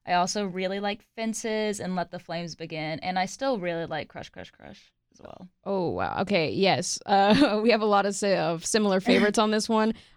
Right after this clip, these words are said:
Speaker 2: Honestly, this whole album slaps so hard. This is, like, definitely one of those albums where they had so many bangers on it, 'cause I remember
Speaker 1: Mm-hmm.
Speaker 2: when I did start getting into Paramore,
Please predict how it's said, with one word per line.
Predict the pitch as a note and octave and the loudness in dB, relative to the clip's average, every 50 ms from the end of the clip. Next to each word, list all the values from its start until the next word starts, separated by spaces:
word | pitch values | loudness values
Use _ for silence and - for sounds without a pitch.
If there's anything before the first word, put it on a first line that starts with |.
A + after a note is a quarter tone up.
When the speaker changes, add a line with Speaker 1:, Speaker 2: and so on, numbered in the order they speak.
| - | 0
Speaker 2:
Honestly, | - G3+ A3 A#3+ C4+ D4 C#4 - D#4 D4 C#4+ C#4+ C#4 - | 4 4 4 4 4 2 0 0 0 2 2 2 0 0
this | - F#3 F3 F#3+ G3+ A3 - | -2 -2 2 2 2 2 0
whole | - - F#3 F#3 G3 F#3+ G3 G3 F#3 - | -4 -6 -2 2 4 4 4 4 4 4
album | - E3 F3 F#3 - F3 D#3+ D3+ | 4 4 4 4 2 0 0 0
slaps | F3+ - - - - E3+ D#3 C#3+ - - | 0 -2 -2 0 2 4 4 4 2 0
so | - - - G#3 F3 E3+ F3+ | 0 2 4 4 6 6 4
hard. | F3+ F#3 F3+ F3 E3+ F3+ F#3+ F#3 - _ _ _ - | 4 2 2 4 4 2 0 -2 -6 _ _ _ 0
This | G3 A3+ B3 - | 0 2 2 4
is, | D#4 C#4+ C4 | 2 2 4
like, | C#4+ C#4 B3 A3 - - - - | 4 4 4 4 0 -4 -10 -6
definitely | F#3 G3 F#3 F3+ F#3 - G3+ G3 F#3+ G3 G3 | 0 2 2 2 0 0 -2 0 2 2 4
one | F#3+ F#3+ F#3+ | 4 4 4
of | F#3 | 4
those | F#3+ G3 C#3+ | 2 2 2
albums | A#2+ D3+ E3 E3+ F3+ G3 G3 F3+ | 2 2 2 2 0 -2 -2 0
where | F#3+ F#3 | 0 0
they | - - G3+ | 2 2 2
had | G#3 A3+ G#3 - | 2 2 0 0
so | - - F#3 | 0 0 2
many | G3 G3+ G#3 G3+ | 2 2 2 2
bangers | E3+ - D3+ E3 F#3 F#3+ G3 F#3 | 2 2 0 2 2 2 2 2
on | G3 G#3+ | 2 2
it, | G3 F#3 | 2 0
'cause | G#3+ G3 | 2 2
I | A3 A#3 | 4 4
remember | C4+ B3+ A3 A3+ A#3+ G#3+ G#3+ G#3+ G#3+ G3 | 4 2 2 0 2 2 4 4 4 4
Speaker 1:
Mm-hmm. | G3 F#3+ E3+ | 2 2 2
Speaker 2:
when | F3 G3+ G3 | 2 2 4
I | F#3+ G3 F#3+ F#3+ F3+ - - - _ | 4 4 4 4 2 -2 -6 -10 _
did | - G3+ G3+ F#3+ - | 2 4 4 4 2
start | - - G3+ F3 - | 0 0 2 2 2
getting | F#3+ F#3 F#3 | 2 0 2
into | F3+ F3+ | 0 0
Paramore, | E3+ G3 F#3 F#3 F3+ F3+ F3 E3+ E3+ | 0 0 0 2 2 2 0 0 -2